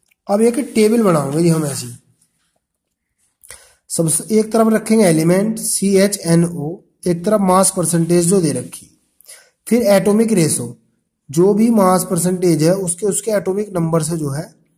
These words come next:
हम डिवाइड कर देंगे एटॉमिक मास से। किससे? एटॉमिक मास से। भाई कार्बन का मास कितना? ट्वेल्व, एच का कितना? वन, एन का कितना? फ़ोर्टीन, ओ का कितना? सिक्सटीन। इन्हें डिवाइड करने के बाद में ये रे-, आ गए जी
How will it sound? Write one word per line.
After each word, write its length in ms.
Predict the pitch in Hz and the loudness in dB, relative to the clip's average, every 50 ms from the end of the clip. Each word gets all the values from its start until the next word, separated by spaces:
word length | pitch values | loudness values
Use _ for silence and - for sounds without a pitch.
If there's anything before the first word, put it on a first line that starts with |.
| _ - _ _ _ _ _ - | _ -20 _ _ _ _ _ -8
हम 160 | - 160 185 190 | -6 -4 -2 0
डिवाइड 360 | 190 180 170 156 151 139 135 127 | 2 2 2 2 2 0 -2 -4
कर 120 | 127 120 | -6 -8
देंगे 300 | 113 127 135 160 180 170 | -6 -6 -4 -4 -2 -2
एटॉमिक 380 | 165 170 165 160 185 214 208 262 247 208 | -2 -2 -2 0 0 -2 -2 -4 -8 -4
मास 260 | 175 165 147 135 120 - | -4 -2 -2 -2 -4 -4
से। 180 | - - - - _ _ _ - | -6 -8 -10 -16 _ _ _ -8
किससे? 280 | 165 - - - 233 269 285 - - - - - | -4 -4 0 0 0 0 0 -4 -12 -18 -10 -8
एटॉमिक 420 | 160 151 160 160 170 214 240 214 - 269 247 - - _ _ _ _ _ _ _ _ _ _ - | -6 -4 -2 -2 -2 -2 -2 -4 -6 -10 -12 -12 -18 _ _ _ _ _ _ _ _ _ _ -4
मास 380 | 160 165 165 156 143 127 - - | 0 2 2 2 2 0 -4 -6
से। 60 | - - - - _ _ _ _ _ _ - | -6 -10 -12 -18 _ _ _ _ _ _ -6
भाई 120 | 156 156 156 156 | -4 -4 -4 0
कार्बन 320 | 170 170 170 165 180 190 | 0 0 2 2 0 0
का 80 | 185 190 | 0 0
मास 220 | 185 185 185 180 | 2 2 0 0
कितना? 280 | - 190 170 190 185 165 | -2 -4 -4 -2 -2 -2
ट्वेल्व, 400 | - - 131 127 120 120 117 - - _ _ _ _ _ _ _ _ _ _ - - | -2 -4 -6 -8 -8 -8 -12 -14 -18 _ _ _ _ _ _ _ _ _ _ -8 -6
एच 180 | 156 160 160 | -6 -4 -4
का 140 | - - 190 | -2 -4 -2
कितना? 280 | 175 180 170 185 185 170 156 - | -2 -2 -2 -2 0 0 0 -2
वन, 300 | - 123 123 127 147 - - - - - | -4 -6 -6 -8 -10 -14 -18 -14 -6 -4
एन 140 | 156 165 175 | -2 -2 0
का 120 | 185 190 | 0 -2
कितना? 320 | 170 180 170 185 185 180 160 | -2 -2 -4 -2 -2 -2 -2
फ़ोर्टीन, 440 | 170 - 147 147 139 - 190 214 214 | -2 -4 -6 -6 -4 -4 -4 -4 -2
ओ 120 | 196 175 160 | -2 -2 -2
का 120 | 175 170 | -2 -2
कितना? 280 | 165 165 165 175 190 185 | -2 -4 -6 -6 -8 -6
सिक्सटीन। 520 | 180 - 139 - - - - 98 - _ _ _ _ _ _ _ _ _ _ - | -6 -8 -10 -12 -14 -18 -18 -20 -20 _ _ _ _ _ _ _ _ _ _ -4
इन्हें 200 | 170 190 220 220 | -2 0 0 2
डिवाइड 360 | 196 190 185 185 185 190 185 190 | 2 2 2 4 2 2 0 0
करने 340 | 175 180 165 165 165 151 | -2 0 2 2 2 0
के 100 | 143 143 139 | 0 -2 -4
बाद 240 | 135 131 127 123 131 | -4 -4 -4 -4 -4
में 160 | 139 156 180 196 170 - - _ - 160 | -4 -4 -4 -6 -8 -16 -20 _ -6 -2
ये 180 | 156 175 185 | 2 2 2
रे-, 140 | 175 170 - | 2 0 -2
आ 220 | - - 139 127 | -6 -8 -8 -8
गए 120 | 120 113 107 | -8 -10 -12
जी 240 | 107 110 107 - | -14 -16 -20 -20